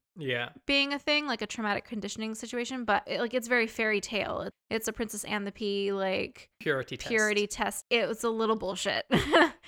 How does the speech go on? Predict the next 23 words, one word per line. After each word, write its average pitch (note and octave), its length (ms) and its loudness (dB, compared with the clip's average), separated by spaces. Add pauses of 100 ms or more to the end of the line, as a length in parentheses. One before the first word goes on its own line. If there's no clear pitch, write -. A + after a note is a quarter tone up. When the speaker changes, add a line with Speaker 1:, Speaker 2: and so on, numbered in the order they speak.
(120)
Speaker 1:
It's G#3 180 2
a A3+ 60 2
little A#3 240 4
bullshit. G3+ 580 -4 (100)
And, F#3 180 10
like, F#3 280 6 (120)
it F3+ 160 4
is G3+ 340 2
clarified, F3+ 840 4 (100)
nope, G3 320 2
there D#3+ 140 4
was D#3 180 0
no E3 240 6
inciting F#3 520 2
incident. E3+ 420 -4
This D3+ 160 -6
is B2 60 -14
just - 260 -10
how C#3 260 -2
I've A#2+ 220 -2
always F3+ 380 0
been. A#2 560 -4
Speaker 2:
Right. G3+ 340 4